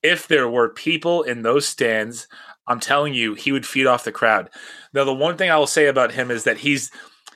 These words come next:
he's not a good promo in, in the current context of reading a script, but he has the instincts to play the audience. He knows when they're with him, when they're against him.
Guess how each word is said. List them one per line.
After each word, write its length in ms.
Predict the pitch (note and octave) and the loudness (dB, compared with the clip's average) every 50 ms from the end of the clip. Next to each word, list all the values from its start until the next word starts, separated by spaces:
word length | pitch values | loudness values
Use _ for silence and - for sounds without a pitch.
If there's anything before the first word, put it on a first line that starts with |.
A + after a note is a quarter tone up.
| _ _ | _ _
he's 260 | - - D#3+ D3+ C3 | -2 0 0 0 2
not 320 | C3 D3 D3 D#3+ E3+ E3+ D3+ | 2 2 2 2 2 2 0
a 60 | C#3+ | -2
good 380 | B2 G2 C#3 C#3 C#3 C3+ B2 - _ _ _ _ _ _ _ | -2 0 2 2 2 2 0 -10 _ _ _ _ _ _ _
promo 560 | - - D3 C#3 C#3 C3+ C3+ C3+ C3+ B2+ A#2 | -2 0 2 2 2 2 2 0 0 0 0
in, 220 | B2 B2 B2 A#2+ - - | -2 -4 -4 -6 -4 -4
in 120 | B2+ B2 | -4 -2
the 140 | A#2+ A2+ A2 | 0 -2 -4
current 320 | - - C#3 C3 B2+ A#2 | -2 0 0 0 0 -2
context 480 | - - A#2+ A#2+ A#2 - B2 A#2 - - | -4 -2 -2 -2 0 0 -2 -2 0 -2
of 140 | A#2 G#2+ G#2+ | -6 -4 -2
reading 240 | A#2 A#2 A#2 A#2+ A2 | -2 -2 -2 -4 -8
a 40 | |
script, 480 | G2+ - - - B2+ G#2+ F#2 - - _ | -8 -8 -2 0 -2 -2 -2 -6 -20 _
but 160 | - - - | -8 -8 -8
he 280 | - - - E3+ E3+ D#3 | -6 -4 -2 -2 -2 -2
has 340 | - - F3 E3+ D#3+ D3+ - | 0 2 4 4 4 2 0
the 160 | B2+ A2+ A2 | -4 -2 -2
instincts 640 | C3 D3 C#3 - - - A2+ G2 G2 - - - _ - - - _ | -2 -2 -4 -8 -4 -4 -4 -4 -4 -10 -10 -12 _ -16 -20 -20 _
to 100 | - B2 | -18 -16
play 220 | - - D3 C#3 | -4 0 0 0
the 100 | B2 B2 | 2 2
audience. 480 | A2+ A2 A2 G#2+ G2 E2+ D2+ - - - _ - - - | 2 2 2 2 0 -6 -12 -14 -14 -14 _ -20 -20 -14
He 120 | _ - C#3+ | _ -8 -4
knows 360 | C#3+ C#3+ D3 D#3+ D#3+ D3+ D3+ C3+ _ _ _ _ | 0 2 2 2 2 0 -4 -10 _ _ _ _
when 300 | A#2 B2 C3 C#3 C#3+ D3 | -10 -4 -2 -2 0 2
they're 180 | D3 D3 D3 - | 2 2 2 2
with 280 | B2 B2+ C#3 C#3 - - | 2 0 0 0 2 -2
him, 120 | C#3+ C3 | -2 -2
when 100 | B2 B2 | -2 -4
they're 140 | B2 B2 A2+ | -2 -2 -2
against 400 | A2 G#2 B2 B2 B2 A2+ - - | -2 0 0 -2 -2 -2 -8 -10
him. 200 | G#2+ G2 G2+ G2 | -10 -10 -10 -16